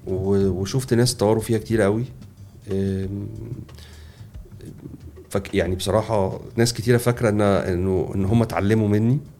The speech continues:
وفاكرين انه انا اللي فدتهم، هم مش فاهمين قد ايه ان هم كانوا،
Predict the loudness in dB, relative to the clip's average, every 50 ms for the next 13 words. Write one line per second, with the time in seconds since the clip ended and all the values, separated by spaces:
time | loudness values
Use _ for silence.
0 | -20 -20 -18 -18 -18 -18 -18 -20 -20 -20 -16 -10 -6 -6 -4 -4 -4 -6 -2 0
1 | 2 4 6 6 6 6 4 4 4 4 4 4 4 4 4 2 2 2 2 4
2 | 4 4 2 2 -2 -4 -4 0 0 2 2 2 2 2 2 2 2 2 2 0
3 | 0 0 2 4 4 4 4 2 0 0 2 4 4 6 6 6 6 6 6 6
4 | 6 6 6 4 4 4 4 4 4 4 4 2